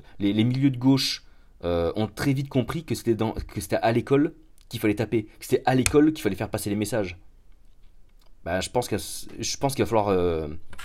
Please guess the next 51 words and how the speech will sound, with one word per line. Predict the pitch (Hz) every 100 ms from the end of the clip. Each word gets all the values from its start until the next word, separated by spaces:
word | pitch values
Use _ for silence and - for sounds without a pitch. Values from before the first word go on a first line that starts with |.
| - - -
ouvrir | 113 123
une | 107
certain, | 113 -
un, | 104 101 90 -
un | 110
certain | 113 117
conflit, | - 123 -
une | 131
certaine | 127 101 104 98
guerre. | 107 135 - - - - - - - -
Alors, | 87 80
je |
vous | 87
parle | 104 92
toujours, | 113 101 107 95
hein, | 98
du, | 82 73 65 - - - - - 71
quand, | 80
quand | 71
je | 87
dis |
que | 87
le |
combat | - 90
spirituel | 87 104 92 90
est |
à |
l'intérieur, | 78 95 131
je | 92
le |
maintiens. | 87 - 139 117 - - - - - - - - - -
Mais | 95 90
il | 90
faut | - 90
pas | 98
être | 98
naïf | 98 104 127 -
que | - 92 92 87 82
à | -
l'extérieur, | - - 82 90 101 117 104
euh, | 82 73 73 78 -
il | - - 50 50 - 50
va | 73 78
falloir | 95 90
jouer | 82 92
des | 92
coudes | 90 104
aussi | 95 92
à |
l'extérieur, | 87 - 107 120
hein. | 98